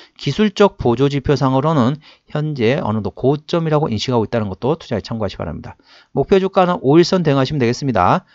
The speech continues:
종가상 오일선 이탈 시 절반 정리, 그 다음날 시가에 회복하지 못한다면 나머지 정리 간단하죠. 그리고 손절, 손절화 돼 있지만은 재매수 위치라고 보시면 됐습니다.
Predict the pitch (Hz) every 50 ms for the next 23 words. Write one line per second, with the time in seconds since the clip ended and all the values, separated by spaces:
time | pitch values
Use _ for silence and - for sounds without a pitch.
0 | _ _ _ - - 123 131 127 - - 147 139 135 156 160 - - 117 117 110
1 | - 110 104 104 - 110 98 90 92 - - 107 107 113 110 110 110 120 120 131
2 | 156 175 196 202 - 113 101 95 92 82 78 - 143 - - 87 85 107 139 135
3 | 143 135 123 110 113 123 - 156 151 151 147 156 156 175 196 - - - - _
4 | _ _ _ - 87 85 98 113 139 151 165 147 123 101 92 80 78 - _ _
5 | - 107 107 - 117 107 123 151 151 143 107 92 107 147 180 - _ - _ _
6 | 101 95 92 - 190 190 196 226 214 180 120 - - _ _ - - 208 - 107
7 | 233 220 190 147 127 123 - 139 135 139 147 156 151 - - _ _ _ - -
8 | 135 139 147 156 160 165 151 120 101 101 107 110 - - - 175 175 156 - 110
9 | - - 120 107 98 - 104 98 92 - 120 110 98 - -